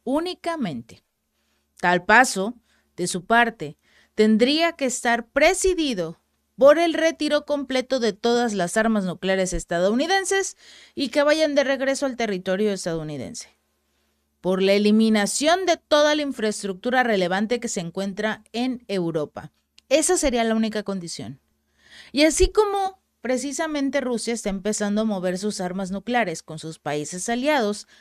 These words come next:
recordemos que otra nación que quiere armas nucleares es Irán. Este país que están tratando de controlar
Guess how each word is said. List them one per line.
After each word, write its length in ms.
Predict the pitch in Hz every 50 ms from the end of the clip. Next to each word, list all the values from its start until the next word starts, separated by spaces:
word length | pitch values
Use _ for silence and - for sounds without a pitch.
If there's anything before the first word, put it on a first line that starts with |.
| _ _ _ _ _ _ _ _ -
recordemos 800 | - 180 196 240 240 240 339 349 359 359 349 349 339 349 349 -
que 260 | - 330 330 302 - -
otra 440 | - 247 277 294 294 - 320 320
nación 760 | 311 311 302 302 302 - - 294 269 240 226 220 214 220 - _ _ _ _ _ _ _ _ _ _ _
que 220 | - 220 208 202
quiere 500 | 214 - 180 190 208 254 294 330 311 311 233
armas 420 | 196 185 185 185 180 180 180 175
nucleares 720 | 190 180 185 - 214 214 196 180 165 165 196 214 - _ _ _ _ _ _ _ _ _ _ _ _ _ _ _ _ _ _ _ _ _ _ _ _ _ _ _ _ _ _ _
es 220 | - 233 220 - -
Irán. 560 | 262 247 233 226 247 254 247 233 208 - - _ _ _ _ _ _ _ _ _ _ _ _ _ _ _ _ _ _ _ _ _
Este 300 | - 240 247 - 247 247
país 380 | - 220 190 208 240 254 - -
que 80 | 302
están 340 | 269 - - 277 277 285 277
tratando 600 | - 302 277 269 269 - - 277 277 294 311 330
de 120 | 339 330
controlar 800 | - - 254 240 220 214 202 185 180 190 190 190 190 220 233 -